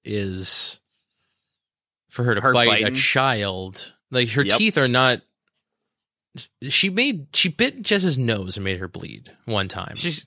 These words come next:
Speaker 2: she's got tiny little puppy teeth, which are sharp
Speaker 1: So
Speaker 2: as
Speaker 1: she
Speaker 2: daggers.
Speaker 1: just has, like, tiny little, like, needles sticking out of her, like, gums. They're not even,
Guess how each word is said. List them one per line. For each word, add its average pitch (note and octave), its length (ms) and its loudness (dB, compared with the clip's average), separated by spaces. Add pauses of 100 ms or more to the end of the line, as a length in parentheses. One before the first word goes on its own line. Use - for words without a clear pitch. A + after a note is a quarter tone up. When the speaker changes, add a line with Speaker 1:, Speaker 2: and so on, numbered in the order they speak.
(160)
Speaker 2:
she's - 260 -4
got F#3+ 280 2
tiny F3 280 0
little E3 180 2
puppy D3+ 380 -2
teeth, G#2+ 360 -4
which A#2+ 160 -10
are A2 80 -4
sharp C#3+ 280 0
Speaker 1:
So C#3+ 60 -2
Speaker 2:
as C3 60 0
Speaker 1:
she E3 100 0
Speaker 2:
daggers. C3 140 4
Speaker 1:
just B2+ 100 4
has, A#3+ 440 2
like, F3+ 300 0
tiny G3+ 340 0
little, F3+ 400 4
like, E3+ 240 2
needles D3 600 0
sticking C3 500 0
out A#2+ 240 4
of A2 520 -2
her, A2+ 520 2 (160)
like, A2 240 2
gums. F2+ 440 -2
They're A#2 120 2
not A#2 180 4
even, A2 520 -2